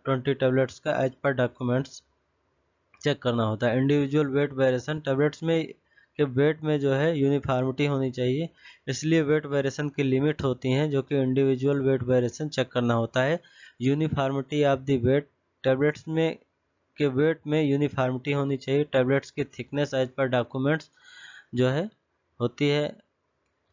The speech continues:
जो कि as per document जो है चेक करना होता है। डायमीटर, अ, tablets का डायमीटर, लेंथ, विड्थ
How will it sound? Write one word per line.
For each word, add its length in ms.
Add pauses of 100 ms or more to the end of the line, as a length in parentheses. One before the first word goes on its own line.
(120)
जो 220
कि 160
as 160
per 240
document 480
जो 160
है 120
चेक 300
करना 200
होता 280
है। 80
डायमीटर, 640 (520)
अ, 120 (300)
tablets 380
का 140
डायमीटर, 720 (280)
लेंथ, 380
विड्थ 340